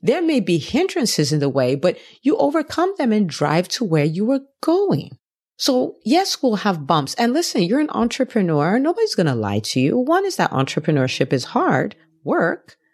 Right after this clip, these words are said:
but you can do it. And the other thing is that there will be disappointments. There, oh, there will be things that don't work out the way you want them to work out. The question is, how do you respond to that?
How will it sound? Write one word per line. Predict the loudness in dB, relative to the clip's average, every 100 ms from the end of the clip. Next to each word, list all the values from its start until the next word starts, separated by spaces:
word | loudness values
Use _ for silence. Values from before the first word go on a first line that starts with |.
| _
but | 0
you | 0
can | -2 -4
do | -2 0 2
it. | 0 -4 -16 -20 -6
And | -2
the | 0
other | 0 0
thing | -2
is | -2
that | -2 0
there | -2
will | 0 -2
be | -2 -2
disappointments. | 0 0 -2 -2 -2 0 0 2
There, | 0 0
oh, | -2
there | 0 0
will | 0 0
be | 0 -2
things | 0 0 0
that | 0
don't | 0 -2
work | -4 0
out | 0
the | 0
way | 2 2
you | 2
want | 0 0
them | -2
to | -4 -2
work | -2 0 0
out. | 0 -2 -8 -20 -8 -4
The | -4
question | -2 -2 0 0
is, | 0
how | -6 -6 0 2
do | 0 0
you | 0 2
respond | 0 -2 -4 0 2 2 0
to | -8
that? | -12